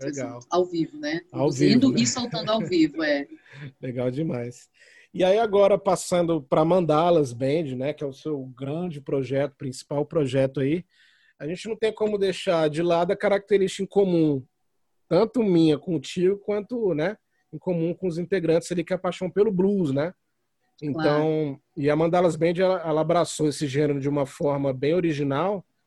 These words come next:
Speaker 1: e também acaba explorando ali outras vertentes, né? Nesse meio do, do country, né? Do, do folk,
Speaker 2: Claro.
Speaker 1: do bluegrass. Como é que foi esse laboratório? Eu perguntei do laboratório da, da Nuggets,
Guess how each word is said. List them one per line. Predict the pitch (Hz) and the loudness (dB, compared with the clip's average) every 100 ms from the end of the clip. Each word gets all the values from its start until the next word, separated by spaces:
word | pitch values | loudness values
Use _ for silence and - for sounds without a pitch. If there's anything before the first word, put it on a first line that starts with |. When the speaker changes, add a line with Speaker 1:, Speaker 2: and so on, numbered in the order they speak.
| _ - | _ -14
Speaker 1:
e | 143 | -8
também | 170 165 165 | -2 2 2
acaba | 175 185 175 | 2 0 -2
explorando | 190 - 214 175 165 202 185 | -2 2 4 6 4 6 4
ali | 151 160 175 | 4 4 4
outras | 160 170 180 170 | 2 0 -4 -4
vertentes, | 202 - 156 160 143 - - | -4 -4 -2 -2 -2 -8 -12
né? | 135 - _ _ _ _ _ _ - | -12 -14 _ _ _ _ _ _ -8
Nesse | 143 139 151 | -6 -4 0
meio | 147 151 | 2 2
do, | 143 - _ _ _ _ | 0 -4 _ _ _ _
do | 156 | -4
country, | 143 175 151 180 175 165 - 147 | 0 4 6 6 6 4 0 -2
né? | 139 156 160 | 0 0 0
Do, | 143 127 - | -2 -6 -8
do | 151 | -8
folk, | - - 156 170 165 | -4 2 6 6 4
Speaker 2:
Claro. | 143 | -2
Speaker 1:
do | 131 | -2
bluegrass. | 147 143 131 131 151 - - _ - - _ | 0 0 2 2 0 -4 -14 _ -20 -20 _
Como | 202 208 | -2 2
é | 262 | 2
que | - | 0
foi | - 247 240 - | 4 6 6 2
esse | 214 254 - | 4 4 4
laboratório? | 359 254 214 208 196 - 147 135 | 0 2 4 4 2 2 2 2
Eu | 135 | 2
perguntei | 185 202 196 | 2 4 4
do | 190 | 4
laboratório | 180 185 175 - 156 160 | 4 4 4 4 0 2
da, | 156 156 143 | 2 2 2
da | 147 | 0
Nuggets, | 151 202 254 254 - | 0 -2 -2 -10 -14